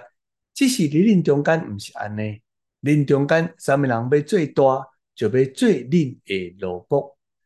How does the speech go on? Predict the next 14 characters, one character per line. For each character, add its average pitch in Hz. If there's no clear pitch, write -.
伫 131
咱 226
甲 262
别 143
人 113
的 117
关 113
系 113
中 120
间， 156
是 -
偌 120
济 123
有 113